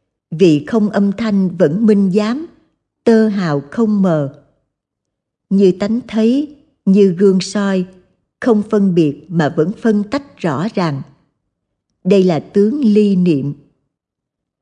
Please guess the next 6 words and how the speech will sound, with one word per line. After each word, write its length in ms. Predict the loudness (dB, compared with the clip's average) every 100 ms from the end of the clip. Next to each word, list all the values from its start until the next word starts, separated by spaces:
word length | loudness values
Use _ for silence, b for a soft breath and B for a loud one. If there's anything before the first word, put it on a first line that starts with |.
| _ _ -2
Nếu 340 | 2 2 2 -4
thiên 340 | -2 -2 -2 0
cuộc 300 | 0 0 -4
vào 140 | -4
một 260 | 0 0 0
niệm, 340 | 0 0 -2